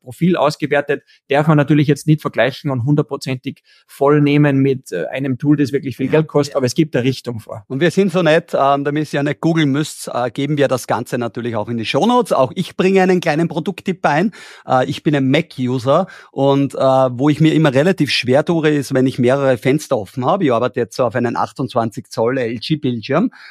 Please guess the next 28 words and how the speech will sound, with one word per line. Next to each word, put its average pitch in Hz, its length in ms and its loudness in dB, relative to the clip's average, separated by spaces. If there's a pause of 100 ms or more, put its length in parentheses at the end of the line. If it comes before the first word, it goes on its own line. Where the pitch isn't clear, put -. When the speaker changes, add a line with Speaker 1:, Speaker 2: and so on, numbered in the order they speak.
(240)
Speaker 2:
und, 151 540 2
ähm, 139 500 2 (600)
der, 143 320 2 (120)
das - 260 -8
Tool, 208 540 2
was 139 180 -4
ich - 360 -4
gerne 170 280 2
nutze, 165 680 0
das 135 180 -6
heißt - 320 -6
Better 165 240 2
Snap 139 420 -2
Tool, 262 300 -2 (260)
und 151 160 -2
man 151 160 2
nimmt 185 220 0
dann 165 120 2
ein 139 140 0
Fenster 160 640 2
und 143 120 -4
kann 156 160 0
das 156 360 -2
innerhalb 170 680 0
von 147 120 0
einer 143 180 0
halben 151 200 0
Sekunde 160 540 0